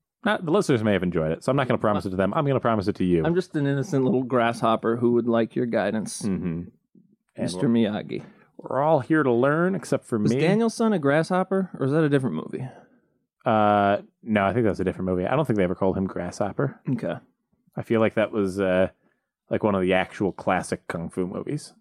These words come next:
Speaker 2: Okay.
Speaker 1: Like,
Speaker 2: Fair
Speaker 1: one
Speaker 2: enough.
Speaker 1: that was in, like, dubbed over.
Speaker 2: I don't know any classics. You think people from,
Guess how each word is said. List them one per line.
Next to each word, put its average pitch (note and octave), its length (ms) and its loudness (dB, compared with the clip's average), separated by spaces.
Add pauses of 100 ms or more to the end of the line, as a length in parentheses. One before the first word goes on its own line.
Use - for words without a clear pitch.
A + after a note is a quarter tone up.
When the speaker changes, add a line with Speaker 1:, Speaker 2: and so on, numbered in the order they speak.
(260)
Speaker 2:
Okay. G#2 280 -10 (260)
Speaker 1:
Like, G#2 120 -2
Speaker 2:
Fair - 60 -6
Speaker 1:
one F#2 100 -2
Speaker 2:
enough. - 40 -4
Speaker 1:
that G2 80 -8
was G2 160 -2
in, F2 400 -2 (200)
like, - 200 -8
dubbed F2+ 260 0
over. F2+ 380 0 (540)
Speaker 2:
I D3+ 60 -2
don't E3 120 2
know E3 80 4
any D3 120 2
classics. - 640 -6 (440)
You F3 80 -6
think G#4 240 0
people A3 460 0 (680)
from, D#3 440 2